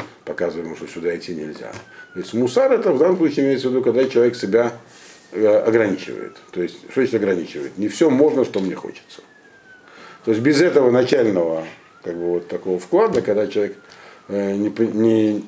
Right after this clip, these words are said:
прежде чем себя ограничит, скажет, не все можно, что мне хочется, то есть есть некая мораль, так, которой нужно придерживаться. Он не может дальше двигаться. Откуда он, она возьмется? И радашем. То есть, да, да, да.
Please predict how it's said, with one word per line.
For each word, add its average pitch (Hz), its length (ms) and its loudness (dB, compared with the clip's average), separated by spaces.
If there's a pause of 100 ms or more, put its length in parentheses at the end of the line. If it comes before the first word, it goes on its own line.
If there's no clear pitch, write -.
(120)
прежде 113 280 -2
чем 113 140 2
себя 113 220 0
ограничит, 117 540 2 (760)
скажет, 110 340 2
не 120 100 4
все 147 220 2
можно, 131 340 4
что - 160 0
мне 107 160 2
хочется, 185 280 0
то 110 80 2
есть - 180 -2
есть 151 300 4
некая 143 360 4
мораль, 113 360 2 (520)
так, 98 200 -10 (1080)
которой 113 220 4
нужно 107 200 2
придерживаться. 82 800 -2 (380)
Он 156 200 4
не 139 60 4
может 135 320 4
дальше 113 280 2
двигаться. 73 640 -8
Откуда 131 400 2
он, 110 320 2 (720)
она 101 160 2
возьмется? 104 800 0
И 117 80 0
радашем. 165 560 0 (460)
То - 80 -16
есть, 82 180 -18 (300)
да, 64 80 -10
да, 107 300 -8
да. - 0 -